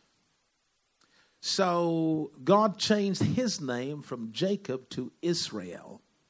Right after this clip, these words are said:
And his name was changed after he wrestled with the angel all night. The angel said,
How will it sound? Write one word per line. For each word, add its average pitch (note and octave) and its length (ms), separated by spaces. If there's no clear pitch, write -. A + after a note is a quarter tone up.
And C3+ 420
his C#3+ 300
name F3+ 320
was D#3+ 180
changed E3 480
after C3 360
he B2 160
wrestled C3 420
with A2 140
the G#2 140
angel G#2+ 560
all G2+ 180
night. F#2 580
The - 180
angel B2+ 280
said, G#2+ 400